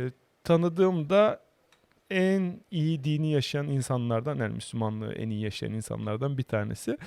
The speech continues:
E, fakat bira içerdi. Hani şu anda doksan üç yaşında, içmiyor, bıraktı artık ama içerdi. O yüzden de onu gördüğüm için çocukluğumda hani sanki böyle alkol kötü bir şeymiş gibi düşünmüyorum. Hani o kadar karşıyım ama ben kendim çocukluğumda hani içmeyeceğim dedim ve içmiyorum.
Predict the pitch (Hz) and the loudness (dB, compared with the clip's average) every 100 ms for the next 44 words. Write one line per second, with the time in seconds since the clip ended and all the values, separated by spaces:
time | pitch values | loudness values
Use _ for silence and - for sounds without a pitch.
0 | - - - 143 143 139 131 214 214 139 | -16 -20 -4 4 6 6 4 0 2 0
1 | - - _ _ _ _ _ _ _ _ | -2 -12 _ _ _ _ _ _ _ _
2 | - 214 196 165 175 139 113 110 135 143 | 6 10 12 10 10 10 8 2 -2 -2
3 | 123 - 156 143 143 139 - - 151 - | -2 0 2 4 4 2 2 -2 -2 0
4 | 147 135 - 123 120 _ _ _ - - | -2 -4 -6 -8 -8 _ _ _ -6 -4
5 | 143 127 120 - 131 127 - 139 - 117 | 2 2 2 2 4 2 0 -4 -2 -2
6 | 113 - 196 190 - 208 165 165 240 240 | -4 -6 -6 -6 -2 2 2 2 0 0
7 | 240 247 247 254 233 247 214 202 220 220 | 0 -2 -2 -2 0 -2 0 2 2 0
8 | 285 - 165 160 139 - 143 185 208 208 | -6 -6 0 0 0 -4 -4 0 0 0
9 | 208 208 - 202 208 214 - - - - | 0 -2 -2 0 2 0 -4 -20 -20 -14
10 | - 160 175 226 - 208 214 190 196 185 | 4 6 6 2 0 -2 -2 0 0 0
11 | - 226 214 - 151 123 107 110 - - | -2 2 2 4 2 2 0 -2 -2 -2
12 | - 165 160 165 156 156 254 254 247 233 | 0 2 2 0 -2 -4 -4 -4 -4 0
13 | 226 220 226 208 147 175 240 214 214 - | 0 0 2 2 2 -2 0 0 -2 2
14 | 170 131 120 131 220 233 185 175 110 107 | 4 4 2 0 -2 2 2 2 -4 -6